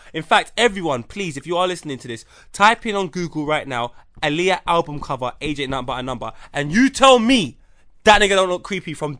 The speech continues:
day fucking one. There's no reason or purpose for him to be a blur. It, the picture, what's the po-, depth of field?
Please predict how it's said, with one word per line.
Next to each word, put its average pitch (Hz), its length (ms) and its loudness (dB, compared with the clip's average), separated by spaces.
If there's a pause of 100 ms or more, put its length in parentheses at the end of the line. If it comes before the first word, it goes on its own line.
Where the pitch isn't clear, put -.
day 220 400 2 (160)
fucking 175 520 2
one. 147 320 0 (300)
There's 214 160 4
no 254 360 6
reason 220 680 6 (200)
or 190 160 2
purpose 226 640 6 (160)
for 175 100 -6
him 226 240 0
to 262 120 0
be 175 380 -4 (140)
a 165 140 0
blur. 196 460 -2
It, 190 120 -4 (280)
the - 80 -6
picture, 220 200 -6
what's 269 160 -6
the 349 60 -10
po-, - 240 -8 (100)
depth - 240 -4
of 190 100 -4
field? 165 300 -2